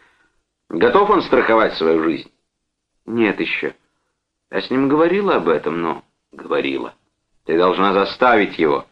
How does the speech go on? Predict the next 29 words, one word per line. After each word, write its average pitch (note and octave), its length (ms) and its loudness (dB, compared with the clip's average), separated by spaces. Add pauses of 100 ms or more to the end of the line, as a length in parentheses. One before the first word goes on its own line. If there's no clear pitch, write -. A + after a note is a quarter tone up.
(340)
И F#2+ 60 0
уж C3 200 4
назначай D3 520 4
сумму D#3 320 2
побольше, C3+ 540 2
чем C3+ 240 0
Тому G#2 300 2
и F#2+ 60 2
Эрлу. E2 500 2 (480)
Мне F2 140 0
надоело G#2+ 460 4
работать A#2+ 420 0
по - 80 -6
мелочам. D2+ 520 -2 (880)
Но F#2+ 100 -4
если F#2 220 -4
он F#2+ 120 0
начнет F#2+ 380 -6
подозревать, E2+ 720 -2 (400)
все - 300 -2
равно. C#2 360 -4 (520)
Как A#2+ 240 0
только A2+ 280 2
страховка G#2 580 0
будет F#2+ 300 2
подписана, A2 600 0
все A2+ 200 0
станет G2 400 -2
ясным. F#2+ 480 -2